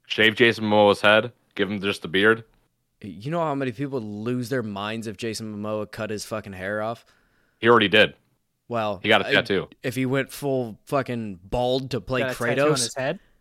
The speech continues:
Speaker 1: Yeah, he got a tattoo on his head. On the side of his head. But think, just,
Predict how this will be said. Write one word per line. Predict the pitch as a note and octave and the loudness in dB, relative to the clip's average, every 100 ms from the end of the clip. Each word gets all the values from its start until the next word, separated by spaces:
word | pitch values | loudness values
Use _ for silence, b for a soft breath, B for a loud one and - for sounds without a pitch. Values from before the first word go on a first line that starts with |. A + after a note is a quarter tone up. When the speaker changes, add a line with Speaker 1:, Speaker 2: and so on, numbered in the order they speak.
| _ _ _ _ _ _ _ _ | _ _ _ _ _ _ _ _
Speaker 1:
Yeah, | A#2 G#2+ | 4 4
he | G2 | 6
got | G#2 F#2 | 6 6
a | G2 | 4
tattoo | F2+ F#2 | 4 2
on | |
his | E2 F2+ | 0 -2
head. | E2+ - _ _ _ _ _ _ _ | -4 -6 _ _ _ _ _ _ _
On | - F2+ F2 | -6 -4 -4
the | |
side | - F#2 | 2 2
of | E2+ | 2
his | |
head. | F#2 E2+ B B B _ | 0 -2 B B B _
But | A#2+ - - | -2 -2 0
think, | D3+ D#3+ D3+ | 4 4 2
just, | - C#3+ | 0 0